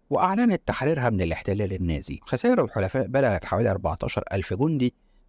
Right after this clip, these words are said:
بين قتيل وجريح وأسير، أما خسائر المحور كانت حوالي عشرة آلاف جندي. الجدير بالذكر أن القوات المغربية اللي شاركت في المعركة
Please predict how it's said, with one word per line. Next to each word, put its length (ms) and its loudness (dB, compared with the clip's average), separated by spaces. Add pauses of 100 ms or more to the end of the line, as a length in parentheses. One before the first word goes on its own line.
بين 120 2
قتيل 380 0
وجريح 540 0
وأسير، 500 -2 (480)
أما 200 2
خسائر 440 0
المحور 380 0
كانت 280 -6
حوالي 380 2
عشرة 420 -4
آلاف 180 0
جندي. 440 -6
الجدير 420 2
بالذكر 460 0
أن 100 0
القوات 420 -2
المغربية 600 0
اللي 140 -2
شاركت 360 -4
في 60 -4
المعركة 560 -2